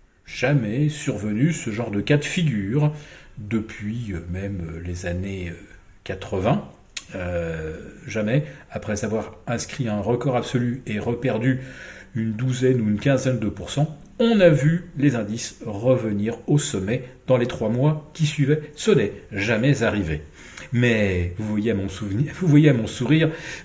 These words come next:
euh, qu'il y a beaucoup plus croustillant. On n'a jamais vu, depuis un siècle, la bourse allemande atteindre un record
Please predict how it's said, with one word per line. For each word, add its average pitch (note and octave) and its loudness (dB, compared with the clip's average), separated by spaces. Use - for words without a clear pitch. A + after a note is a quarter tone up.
euh, C#3 -2
qu'il D3 2
y C3 6
a A#2+ 4
beaucoup B2 0
plus - -4
croustillant. C3+ 0
On B2+ 0
n'a G#2 -2
jamais F#2 -4
vu, D#3 -2
depuis F2+ -8
un F2 -6
siècle, - -6
la G2+ -4
bourse G#2 -6
allemande A#2 -2
atteindre G#2+ -2
un G2+ -2
record F#2+ -6